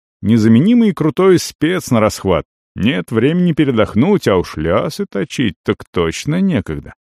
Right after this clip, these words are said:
Влад — спец». «Погоди-ка, если ты это мне в укор говоришь, так я не слышу ничего плохого. Всё так и есть. Ни у кого не ворую, никого не граблю, даю людям работу.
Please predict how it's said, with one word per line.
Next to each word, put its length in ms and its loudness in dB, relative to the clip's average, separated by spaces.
Влад — 540 -2
спец». 580 -4
«Погоди-ка, 800 -2
если 520 -2
ты 200 2
это 140 0
мне 260 4
в 120 0
укор 380 0
говоришь, 500 -6
так 160 -8
я 460 -2
не 160 0
слышу 400 -4
ничего 380 2
плохого. 540 0
Всё 220 -2
так 260 -8
и 40 -2
есть. 300 -2
Ни 120 -4
у 120 -2
кого 280 0
не 80 2
ворую, 640 2
никого 460 -2
не 140 2
граблю, 600 -2
даю 380 0
людям 360 4
работу. 560 2